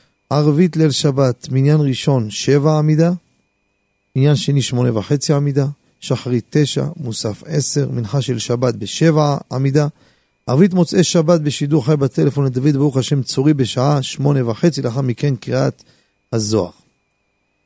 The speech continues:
בפינתנו לספרים חדשים, השבוע נפרסם ספר חשוב.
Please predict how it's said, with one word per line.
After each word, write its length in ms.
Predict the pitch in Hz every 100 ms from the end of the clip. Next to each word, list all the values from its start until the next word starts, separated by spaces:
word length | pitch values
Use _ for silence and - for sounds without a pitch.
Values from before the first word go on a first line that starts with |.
| _ _ _ -
בפינתנו 960 | 175 - 220 202 - 233 240 247 262 - _ _ -
לספרים 540 | 180 170 - 170 190 175
חדשים, 500 | 156 139 117 202 175
השבוע 420 | - 143 143 160
נפרסם 580 | 139 - 120 - 151 131
ספר 440 | - 143 123 127
חשוב. 580 | 101 110 - 180 170